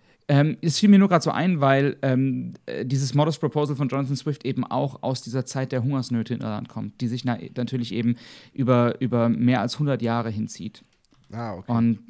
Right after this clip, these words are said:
Speaker 1: er hat schon ganz zu Anfang, als die Hungersnöte aufbrechen und diese englische Oberherrschaft über Irland seinen Anfang nimmt,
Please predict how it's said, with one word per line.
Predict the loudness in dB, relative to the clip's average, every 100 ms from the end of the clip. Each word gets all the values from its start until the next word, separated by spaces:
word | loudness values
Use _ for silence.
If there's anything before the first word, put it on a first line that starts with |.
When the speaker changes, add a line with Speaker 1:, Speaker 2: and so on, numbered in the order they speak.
| -4
Speaker 1:
er | -4
hat | -2
schon | -2 0
ganz | 0 -2
zu | -4
Anfang, | -4 -4 -4 -2 -2 -4
als | -8 -6
die | -4
Hungersnöte | -2 -2 -2 -2
aufbrechen | -2 -2 -2 -4 -4
und | -4
diese | -4 -4
englische | -2 -2 -2 -4 -4
Oberherrschaft | -2 -2 -2 -4 -8 -8
über | -10 -4
Irland | -2 0 -2
seinen | -4 -6
Anfang | -6 -10 -8 -8
nimmt, | -6 -8